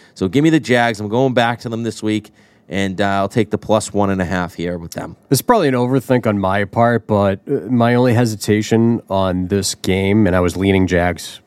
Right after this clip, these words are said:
Speaker 2: like, like I mentioned, but,
Speaker 1: Yeah.
Speaker 2: um,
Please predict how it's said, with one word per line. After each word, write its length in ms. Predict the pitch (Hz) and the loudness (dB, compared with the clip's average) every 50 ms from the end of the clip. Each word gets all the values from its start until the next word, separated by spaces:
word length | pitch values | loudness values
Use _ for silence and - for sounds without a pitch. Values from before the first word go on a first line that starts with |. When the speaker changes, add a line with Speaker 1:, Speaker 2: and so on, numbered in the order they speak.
| _ | _
Speaker 2:
like, 260 | - 104 95 95 - - | -4 -2 -2 -2 -4 -6
like 200 | 76 90 87 92 | -6 -6 -4 -4
I 40 | 82 | -4
mentioned, 440 | 82 82 87 87 - - 87 80 - | -2 -2 -2 -2 -4 -4 -6 -4 -4
but, 200 | 82 82 76 - - - | -4 -6 -6 -8 -12 -6
Speaker 1:
Yeah. 120 | - 120 101 - - - - _ _ | -4 -4 -4 -4 -10 -20 -20 _ _
Speaker 2:
um, 480 | 113 117 113 107 101 98 92 95 104 | 0 0 2 2 0 -2 -2 -4 -6